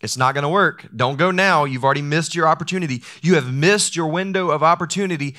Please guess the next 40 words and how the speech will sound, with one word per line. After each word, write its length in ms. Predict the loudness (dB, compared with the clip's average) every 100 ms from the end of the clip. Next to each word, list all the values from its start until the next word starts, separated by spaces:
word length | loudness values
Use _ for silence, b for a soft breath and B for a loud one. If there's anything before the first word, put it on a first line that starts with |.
| -14 -2
Do 180 | 0
not 200 | 2 0
go 140 | 0 0
now." 280 | 2 2 2
And 120 | 0
it 60 |
says 240 | 0 0 -2
that 120 | -2
they 100 | -2
went 280 | 0 -2 -4
anyway, 500 | -4 -2 0 0 -2 B B B
and 200 | -4 0
they 120 | -2
came 400 | -2 -4 -2 0
back, 380 | 0 2 0 -2
and 180 | -6 -4
they, 200 | -2 -2
they 200 | -2 -2
ended 180 | -2 -2
up 120 | -2
weeping 580 | -4 -2 0 2 2 0
before 320 | -2 -2 -2
the 120 | 0
Lord 400 | 0 0 0 -2 B B
because 240 | -2 0 0
the 100 | 0
Amorites, 640 | 2 2 2 2 -2 B B B
uh, 320 | 2 2 2 -2
ran 540 | -10 -2 0 0 0
them 180 | 0 2
out 320 | 2 0 -2
like 180 | -4 -2
a 60 |
swarm 400 | -6 -8 -4 -4
of 160 | -4 -8
bees. 500 | -8 -8 -12 -16 -20 _ _ _ _ _ _ _ _ _ _ _ _ _ _ _ _ _ _ _ _ _ _ _ _ _ _ _ _ _ _ _ _ _ _ _ _ _ _ _ _ b b
It 80 | -2
actually 300 | 0 0 -2
<laughs> 20 |
says 460 | 2 4 4 2